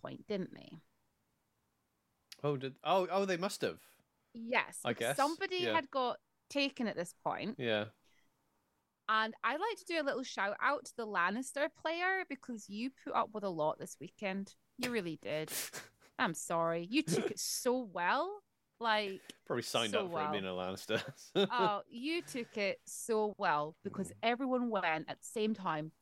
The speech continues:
Speaker 1: "They have one of ours." And then this rumor went round that it was Lannister, and everyone went, "Nah."
Speaker 2: Yeah.
Speaker 1: <laughs> We later found out it wasn't the Lannister. We all
Speaker 2: <laughs> It wasn't the Lannister. So, yeah, so was it, was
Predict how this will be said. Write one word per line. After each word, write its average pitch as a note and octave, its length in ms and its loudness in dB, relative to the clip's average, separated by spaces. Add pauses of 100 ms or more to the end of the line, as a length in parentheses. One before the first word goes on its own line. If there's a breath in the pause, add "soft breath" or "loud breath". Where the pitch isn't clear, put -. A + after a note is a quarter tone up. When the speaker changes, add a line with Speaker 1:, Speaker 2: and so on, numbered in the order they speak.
(400 soft breath)
Speaker 1:
"They G#3+ 80 -6
have A3 340 4
one G#3+ 140 -4
of G#3 100 -4
ours." F3+ 440 2 (120)
And G#3 140 2
then G#3+ 220 4
this A3 260 -4
rumor F4 320 2
went B3+ 200 2
round G3 160 2
that G3+ 80 -4
it G3 60 -4
was - 100 -14
Lannister, A3+ 600 0
and F#3+ 100 -2
everyone G3 240 0
went, F#3+ 140 2 (460)
"Nah." - 140 -2 (680 loud breath)
Speaker 2:
Yeah. A2 140 0
Speaker 1:
<laughs> C#5+ 1200 -2 (560 loud breath)
We A4+ 100 0
later G#4+ 300 2
found F4+ 200 0
out F4+ 80 2
it A#4+ 200 2
wasn't A4+ 400 6
the D4 60 -4
Lannister. B4 960 2
We G4 80 2
all - 80 4
Speaker 2:
<laughs> A3 400 6
It - 160 2
wasn't - 460 4
the A2+ 120 -10
Lannister. - 340 -16 (380 loud breath)
So, F#3 200 4 (220 loud breath)
yeah, F3+ 140 6
so E3+ 160 2
was E3+ 180 0
it, F3+ 180 0
was E3+ 120 -12